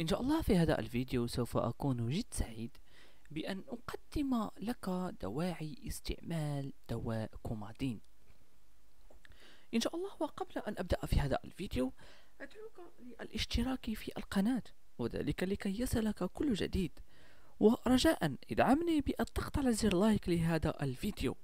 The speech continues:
فهي تحفزني وتدعمني على عمل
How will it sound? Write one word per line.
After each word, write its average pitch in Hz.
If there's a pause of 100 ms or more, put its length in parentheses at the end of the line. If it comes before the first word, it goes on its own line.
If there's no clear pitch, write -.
(380)
فهي 123
تحفزني 233 (1600)
وتدعمني 170
على 160
عمل 151